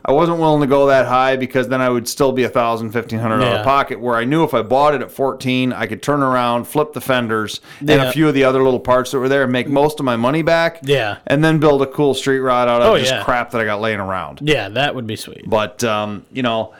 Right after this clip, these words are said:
Speaker 1: I've looked at a couple other ones, but I think the fifty-five Chevy for the time being, I'm gonna have some fun with.
Speaker 2: Nice.
Speaker 1: We'll see. Um, I guess the last thing, um, kinda getting off that topic for a minute, though, museum minutes.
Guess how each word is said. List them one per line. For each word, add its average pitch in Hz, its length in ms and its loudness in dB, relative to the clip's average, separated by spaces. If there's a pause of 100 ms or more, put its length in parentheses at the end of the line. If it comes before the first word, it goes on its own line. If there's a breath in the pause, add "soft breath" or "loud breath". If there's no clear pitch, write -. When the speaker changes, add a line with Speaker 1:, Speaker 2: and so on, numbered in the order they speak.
(160 loud breath)
Speaker 1:
I've 147 180 4
looked 196 200 4
at 170 80 -2
a 151 40 -2
couple 151 280 2
other 143 200 2
ones, 139 500 0
but 123 380 -2
I 127 120 -4
think 208 460 -4 (260)
the 139 120 -10
fifty-five 151 540 -2
Chevy 139 300 0
for 127 160 -4
the 120 60 -2
time 131 320 -2
being, 120 260 -2
I'm 113 60 -2
gonna 110 100 0
have 110 100 -2
some 98 140 -12
fun 117 300 0
with. 113 260 -2
Speaker 2:
Nice. 113 540 -8 (280 soft breath)
Speaker 1:
We'll 151 160 2
see. 147 460 0
Um, 117 1000 -2 (1300 loud breath)
I 135 120 0
guess 196 140 4
the 170 60 -2
last 208 420 2
thing, 139 400 0
um, 131 420 -2
kinda 165 240 -2
getting 156 200 -4
off 139 180 0
that 156 220 0
topic 123 340 -2
for 127 80 -6
a - 20 0
minute, 123 200 0
though, 127 140 2
museum 127 500 0
minutes. - 540 -10